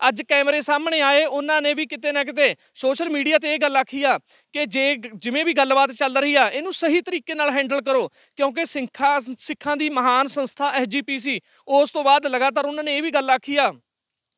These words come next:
ਕਿ ਪੰਜਾਬ ਸਰਕਾਰ ਦੇ ਨੁਮਾਇੰਦੇ ਉੱਥੇ ਬੈਠਣ, ਕੁਛ ਨੁਮਾਇੰਦੇ ਐਸ ਜੀ ਪੀ ਸੀ ਦੇ ਬੈਠਣ ਅਤੇ ਸਾਰਥਕ ਕੋਈ ਨਤੀਜਾ ਕੱਢਣ,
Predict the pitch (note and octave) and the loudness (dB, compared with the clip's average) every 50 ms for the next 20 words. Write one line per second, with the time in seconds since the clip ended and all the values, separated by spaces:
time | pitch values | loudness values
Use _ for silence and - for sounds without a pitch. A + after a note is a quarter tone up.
0 | _ - C#4 - - C4+ C4 B3+ A#3+ B3 C4+ D4 - D4+ C#4+ - C#4+ B3+ B3+ B3+ | _ -4 -4 -2 -2 0 4 4 6 6 4 2 0 -4 -4 0 0 2 2 2
1 | A#3+ C#4 C#4 C4 C4 B3 A#3+ A#3+ A#3+ G3+ C4+ C#4+ C4+ - - C#4+ B3+ C4+ C4 - | 2 0 -2 -2 -2 -2 -2 -2 -2 -4 -4 -4 -4 -4 -6 -4 0 0 0 0
2 | - D#4+ D4+ C4 E3 - _ _ _ _ _ _ _ - D4+ - F4 E4+ E4 D4 | -2 -6 -6 -6 -6 -8 _ _ _ _ _ _ _ -6 -4 -2 -2 -2 -2 0
3 | C4 B3+ B3 A#3 C#4+ D#4 - C4+ C4 G3+ G3 D#4+ - - D4 A3 C#4+ C#4+ D4 C#4 | 0 0 2 2 0 2 2 2 0 0 -2 -4 -4 -4 -6 -8 -6 -4 0 2
4 | C4+ C4+ - C#4 D4+ C4+ F3+ - _ _ _ - C4+ - F4 - - - C4+ B3+ | 2 2 2 0 -6 -6 -6 -8 _ _ _ -8 -8 -6 -4 -4 0 2 4 4
5 | B3+ C4+ - - - D#4 C4 - C#4 D4+ D#4 D#4 C#4 - D4+ C#4+ B3 G3 D4 C#4+ | 4 2 0 -4 -8 -8 -8 -8 -6 -6 -6 -6 -8 -8 -8 -8 -4 0 0 0
6 | A#3+ - C#4 A#3 D#4 D#4 C#4 G#3+ | 0 -2 -6 -6 -4 -4 -4 -6